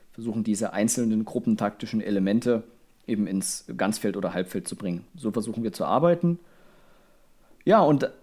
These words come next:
da ist es dann schon schwierig, Athletiktraining, äh, Konditionstraining, solche Sachen einzubauen. Ähm,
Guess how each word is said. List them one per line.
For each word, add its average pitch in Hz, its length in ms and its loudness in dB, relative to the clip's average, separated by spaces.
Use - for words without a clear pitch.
da 151 160 6
ist 180 120 2
es 180 80 2
dann 175 140 6
schon 170 120 4
schwierig, 185 340 4
Athletiktraining, 180 1000 4
äh, 156 220 2
Konditionstraining, 156 1000 2
solche 139 300 0
Sachen 139 260 0
einzubauen. 160 680 0
Ähm, 127 540 0